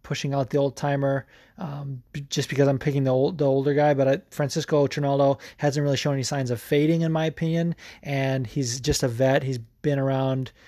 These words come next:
the block. Um, he really has kinda maintained that number fifteen position at lightweight for a long time. He's kinda holding it down, I think, kind of the gatekeeper in that, in that way, but,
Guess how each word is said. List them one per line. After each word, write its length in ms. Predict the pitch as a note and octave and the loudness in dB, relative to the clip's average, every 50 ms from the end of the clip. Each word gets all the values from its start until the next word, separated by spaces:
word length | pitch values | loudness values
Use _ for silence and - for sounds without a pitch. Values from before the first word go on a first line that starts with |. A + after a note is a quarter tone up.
| - _ _ _ _ - | -20 _ _ _ _ -6
the 80 | C#3+ | -6
block. 640 | B2 A2 C3 C3 C3 C3 C3+ C#3 C#3+ - - - - - - - - - _ | -2 0 2 4 4 6 4 4 2 2 -2 -10 -20 -20 -20 -20 -20 -20 _
Um, 220 | - C#3 B2+ A#2+ A2+ | -10 -8 -6 -4 -2
he 140 | C3+ C3+ | -2 0
really 240 | C3 C3+ E3 F3+ F#3 | 2 4 6 6 6
has 180 | F3 C#3+ A#2 - | 6 4 2 -2
kinda 220 | - - E3 C#3+ | 0 0 0 2
maintained 420 | C3+ C3+ C#3 C3+ - - D3 C#3+ C#3 | 2 0 -2 -2 -2 -2 -2 0 0
that 220 | B2+ C3 B2+ - _ - | 0 -2 -4 -6 _ -6
number 180 | C#3+ C3+ C3+ | -4 -4 -4
fifteen 380 | - - D3+ - - D#3+ C#3+ A#2+ | -2 -2 -4 -2 0 0 0 2
position 320 | B2+ B2 C3 B2 C3 B2+ | 2 0 0 0 -2 -2
at 80 | A#2+ A#2+ | 0 2
lightweight 320 | B2 C3 C3 B2+ B2 A#2+ | 4 4 4 4 2 0
for 80 | - C#3+ | 0 -2
a 40 | B2+ | -2
long 240 | B2 B2 B2 B2+ | 0 -2 -2 -2
time. 380 | A#2+ - C3 B2+ B2+ C3 C#3+ C#3+ - - - - - - _ | -2 0 0 0 0 0 -2 -4 -6 -10 -16 -16 -18 -16 _
He's 120 | - - | -12 -6
kinda 180 | - D3 C3 B2 | -2 0 0 2
holding 220 | B2 C3+ C3 B2+ | 2 0 0 0
it 40 | A#2+ | 2
down, 300 | A2+ C3 B2+ C3 C3 B2+ | 2 2 4 2 2 0
I 20 | |
think, 300 | A2+ B2+ C#3 C3+ B2+ A2+ | -2 -2 -4 -4 -6 -6
kind 140 | - C#3 C3 | -4 -4 -2
of 40 | A#2+ | -2
the 60 | A#2+ | -2
gatekeeper 580 | A#2 A#2 C3 C3 C3 B2 - C#3+ C3 - C#3+ C#3 | -2 -2 0 0 0 0 -2 -4 -2 -2 0 -2
in 100 | C3+ C3 | 0 0
that, 220 | C3+ C#3 - - | 0 -2 -2 -2
in 60 | D3 | -2
that 180 | C#3+ D3 D3 C#3 | 0 0 2 4
way, 200 | C#3+ D3 D3 D3+ | 4 4 4 4
but, 340 | C#3 C3+ C3+ C3 B2+ A#2 | 4 4 2 2 2 0